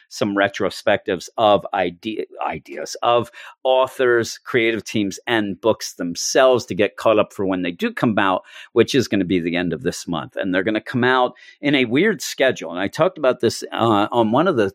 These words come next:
shows I did, the last couple shows. They're gonna come out in a bi-weekly schedule. You're gonna get new comics one week.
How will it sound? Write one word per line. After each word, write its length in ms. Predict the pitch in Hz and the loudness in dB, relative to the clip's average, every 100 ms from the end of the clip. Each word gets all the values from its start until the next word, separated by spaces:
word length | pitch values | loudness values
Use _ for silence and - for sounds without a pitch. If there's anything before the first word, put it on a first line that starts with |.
| _ - | _ -10
shows 420 | - 98 87 85 | -6 -4 -4 -4
I 80 | 92 | -4
did, 240 | - 87 | -4 -6
the 100 | 87 | -6
last 260 | 87 90 - | -6 -6 -8
couple 200 | 82 90 | -12 -12
shows. 420 | - 90 85 - - - - - | -8 -6 -6 -8 -18 -20 -14 -6
They're 100 | 101 | -2
gonna 200 | 202 262 | 0 -2
come 220 | - 175 | -2 2
out 240 | 143 139 - | 2 2 0
in 140 | 120 | 0
a 100 | 113 95 - | 0 -2 0
bi-weekly 920 | 113 131 160 123 110 123 - 110 92 | 2 2 0 0 -2 -4 -6 -4 -4
schedule. 540 | - - 101 87 67 | -6 0 0 0 -8
You're 140 | 69 85 | -6 -4
gonna 160 | 90 | -2
get 180 | 95 92 | -2 0
new 260 | 98 117 170 | 2 4 4
comics 640 | - 139 127 123 123 - - - _ _ | 2 -2 2 2 0 -4 -18 -20 _ _
one 440 | 92 110 123 120 92 | 0 2 2 0 -2
week. 340 | 87 76 - | -4 -6 -12